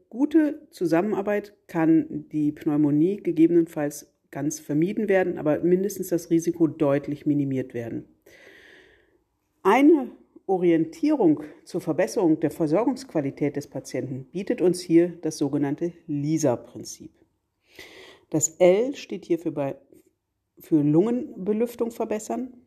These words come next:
das I für Infektionen vermeiden, das S heißt Sekret verflüssigen, mobilisieren und entleeren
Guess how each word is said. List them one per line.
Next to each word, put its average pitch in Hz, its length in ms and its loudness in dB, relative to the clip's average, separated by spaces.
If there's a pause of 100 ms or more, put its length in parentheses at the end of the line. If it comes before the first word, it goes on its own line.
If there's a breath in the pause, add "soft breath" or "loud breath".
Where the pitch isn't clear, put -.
(200)
das - 360 -6
I 202 400 -4 (300)
für - 140 -6
Infektionen 151 800 0
vermeiden, 143 840 -2 (600 soft breath)
das - 360 -6
S - 560 -2 (720)
heißt 143 380 -6
Sekret 151 680 -2
verflüssigen, 226 760 -8
mobilisieren 143 760 0 (220)
und 143 160 -8
entleeren 170 580 2